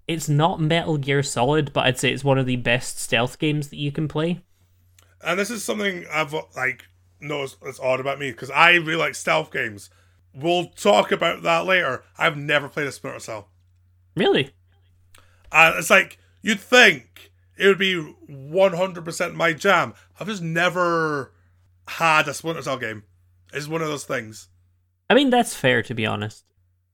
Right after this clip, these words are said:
Speaker 1: There's, like, obviously Tom Clancy's got a lot of new things now, like Rainbow Six Siege. Well, he doesn't, 'cause obviously Tom Clancy passed away, but, like,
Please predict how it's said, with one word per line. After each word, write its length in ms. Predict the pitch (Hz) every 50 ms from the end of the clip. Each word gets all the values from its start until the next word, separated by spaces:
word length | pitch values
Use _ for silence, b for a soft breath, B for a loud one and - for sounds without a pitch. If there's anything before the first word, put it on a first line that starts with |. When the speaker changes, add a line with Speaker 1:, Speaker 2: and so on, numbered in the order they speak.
| -
Speaker 1:
There's, 340 | 185 202 196 175 - - - 208 -
like, 260 | 175 170 165 160 - - _ _ - - _ _ _ _ _ _ -
obviously 320 | 170 170 147 - 196 175
Tom 240 | 143 - 180 180 175
Clancy's 420 | 170 - 151 160 151 147 160 143
got 180 | 139 165 156 143
a 40 | 143
lot 180 | 139 143 143
of 80 | 139 131
new 240 | 131 127 127 143 156
things 300 | 143 170 160 156 143 147
now, 180 | 156 147 151
like 180 | 151 123 113 113 120
Rainbow 300 | 123 123 127 123 131 127
Six 320 | - - 143 139 - -
Siege. 480 | - - 127 131 143 147 139 - - - _ -
Well, 120 | - 120 120
he 100 | 143 143
doesn't, 380 | 113 107 110 107 110 110 -
'cause 100 | - 127
obviously 240 | 127 113 113 120 117
Tom 220 | - - 127 117 117
Clancy 320 | - 131 135 143 - 151
passed 300 | 139 - 135 131 - -
away, 140 | 151 143 139
but, 100 | 135 139
like, 240 | 139 131 127 135